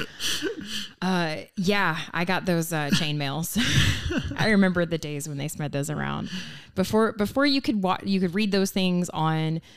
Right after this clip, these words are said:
Tumblr and Facebook and Twitter,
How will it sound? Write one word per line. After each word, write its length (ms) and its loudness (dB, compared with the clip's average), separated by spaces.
Tumblr 720 4
and 440 0
Facebook 840 0
and 220 0
Twitter, 560 0